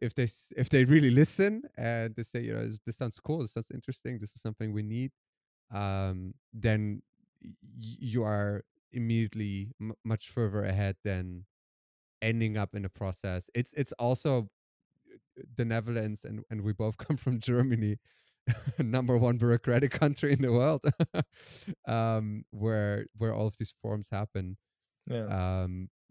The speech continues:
Speaker 1: but it's kind of that process. We just have to keep trying. And it's, I, I find it really impressive that you and your girlfriend wanna give back and that you're aware of that and that you keep trying. I mean, that's, that's, that's really, that's, that's
Speaker 2: That
Speaker 1: inspirational
Speaker 2: they
Speaker 1: to, I
Speaker 2: picked it
Speaker 1: think,
Speaker 2: up
Speaker 1: any
Speaker 2: again. <laughs>
Speaker 1: listener right now.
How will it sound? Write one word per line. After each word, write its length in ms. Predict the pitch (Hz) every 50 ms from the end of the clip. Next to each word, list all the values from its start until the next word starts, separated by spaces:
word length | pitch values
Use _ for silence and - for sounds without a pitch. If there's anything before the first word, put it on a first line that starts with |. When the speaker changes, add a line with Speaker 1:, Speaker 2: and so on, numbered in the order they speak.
| 101 - _ _ _ _ _ _ _ -
Speaker 1:
but 180 | 120 110 113
it's 160 | - 110 - -
kind 200 | - 107 95 104
of 80 | 101 -
that 140 | 110 101 -
process. 380 | - 95 98 92 - 104 - -
We 60 | -
just 180 | 95 101 98 -
have 180 | 104 98 - -
to 380 | - 101 95 95 92 92 95 - _ _
keep 200 | - 127 123 -
trying. 380 | - - 107 90 101 123 127 110
And 80 | 98 98
it's, 220 | 95 - - - - -
I, 200 | - 92 95 117
I 40 | 117
find 240 | 113 - 139 143 147
it 100 | 123 113
really 520 | 117 117 110 110 107 101 101 98 95 - _ _ -
impressive 480 | 120 110 - 127 117 - - 107 95 - _ _ _ _ _ _ _ _ _ _ _ _ - - - 101
that 180 | 107 107 101
you 140 | 98 110 110
and 100 | 107 107
your 80 | 101 98
girlfriend 360 | 92 104 104 - - 104 95
wanna 200 | 95 95 98 92
give 200 | 90 98 87 _
back 180 | - 104 101 -
and 80 | - 101
that 160 | 101 98 -
you're 120 | 110 107 104
aware 300 | 98 92 101 101 101 101
of 100 | 95 -
that 220 | - 101 92 95 92 -
and 200 | 98 90 87 90 _ _ _ _ _ _ _ _ _ _ _ _ -
that 140 | 117 104 -
you 80 | - -
keep 180 | - 131 -
trying. 280 | - - 113 113 110 98
I 40 | 95
mean, 140 | 92 95
that's, 220 | 95 98 - - -
that's, 240 | - 104 104 - - -
that's 160 | 110 104 - -
really, 400 | 113 107 104 104 101 101 98 110 -
that's, 160 | 139 139 135 _
that's 260 | - 151 151 143 - -
Speaker 2:
That 60 | -
Speaker 1:
inspirational 480 | 151 - - 143 123 131 147 139 131 -
Speaker 2:
they 40 | 135
Speaker 1:
to, 80 | - 120
I 40 |
Speaker 2:
picked 120 | 110 110 -
it 80 | 156
Speaker 1:
think, 120 | 156 147 139
Speaker 2:
up 40 | 139
Speaker 1:
any 80 | 139 131
Speaker 2:
again. 100 | 123 120
<laughs> 60 | 117
Speaker 1:
listener 220 | - - 170 131
right 180 | 107 101 101 101
now. 300 | 101 98 98 95 98